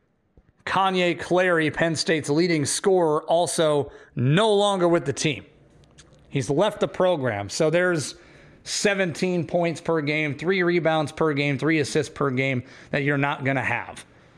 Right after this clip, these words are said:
I would expect to see a lot more of Ace Baldwin. I think he's gonna be the,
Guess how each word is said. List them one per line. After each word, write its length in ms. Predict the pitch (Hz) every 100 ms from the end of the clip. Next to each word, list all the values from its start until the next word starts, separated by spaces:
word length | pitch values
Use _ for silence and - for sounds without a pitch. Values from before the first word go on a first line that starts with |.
| - _ _ _ _ _
I 80 | 147
would 100 | 160
expect 380 | 151 - 185 165
to 80 | 165
see 240 | - 185
a 80 | 160
lot 260 | 151 170 170
more 220 | 165 160
of 120 | 143 -
Ace 280 | 175 151
Baldwin. 580 | 143 151 185 208 226 233 - - _ _ _ _
I 80 | -
think 100 | 127
he's 140 | 147 135
gonna 160 | 151
be 180 | 143 151
the, 420 | 135 135 127 113